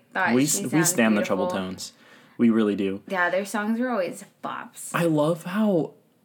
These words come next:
Speaker 2: like, talking about Santana's growth as a character, I love how she went from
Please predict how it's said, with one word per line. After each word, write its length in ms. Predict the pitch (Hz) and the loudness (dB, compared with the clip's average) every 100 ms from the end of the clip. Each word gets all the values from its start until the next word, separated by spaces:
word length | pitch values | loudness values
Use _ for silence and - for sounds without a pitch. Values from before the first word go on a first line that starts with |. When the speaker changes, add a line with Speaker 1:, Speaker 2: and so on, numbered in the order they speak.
| _ 156 | _ 0
Speaker 2:
like, 260 | 147 - - _ _ - | 0 0 -12 _ _ 0
talking 320 | 147 151 190 | 0 4 4
about 200 | 170 120 | 6 4
Santana's 680 | 147 120 127 117 110 101 - 117 | 4 2 4 4 4 0 -4 -2
growth 380 | 104 107 107 | 4 4 4
as 100 | 113 | 0
a 40 | 107 | -2
character, 400 | - 98 - 120 | 0 -2 2 0
I 100 | 117 | 2
love 240 | 110 113 | 2 0
how 100 | 160 | -2
she 240 | 175 - 135 | -2 0 0
went 440 | 110 107 - 117 | 2 0 -4 -10
from 380 | - 110 104 | 0 2 2